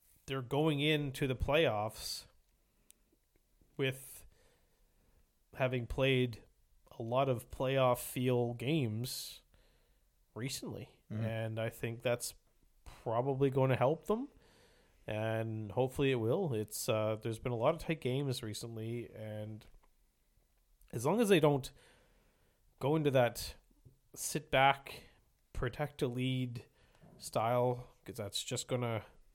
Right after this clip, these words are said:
Speaker 1: come back and haunt them.
Speaker 2: Yep.
Speaker 1: No need to, you know, you can still pinch and try to score goals,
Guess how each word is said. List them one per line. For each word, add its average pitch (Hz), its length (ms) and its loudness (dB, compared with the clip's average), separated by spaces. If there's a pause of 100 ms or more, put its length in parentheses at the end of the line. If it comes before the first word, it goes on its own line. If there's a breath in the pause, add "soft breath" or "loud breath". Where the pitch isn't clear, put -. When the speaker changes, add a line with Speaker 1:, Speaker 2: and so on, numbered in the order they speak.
(840)
Speaker 1:
come 117 160 -6
back 120 260 0
and 98 100 -4
haunt 127 260 -2
them. 127 300 -2
Speaker 2:
Yep. - 240 -4 (1400)
Speaker 1:
No 185 160 2
need 185 220 2
to, 131 380 4 (800 soft breath)
you 120 60 -6
know, 107 180 -8
you 180 140 -6
can 208 120 0
still 202 420 4 (360)
pinch 120 500 -4
and 110 420 -6 (1120)
try 123 280 2
to 123 80 0
score 127 340 0
goals, 120 640 -2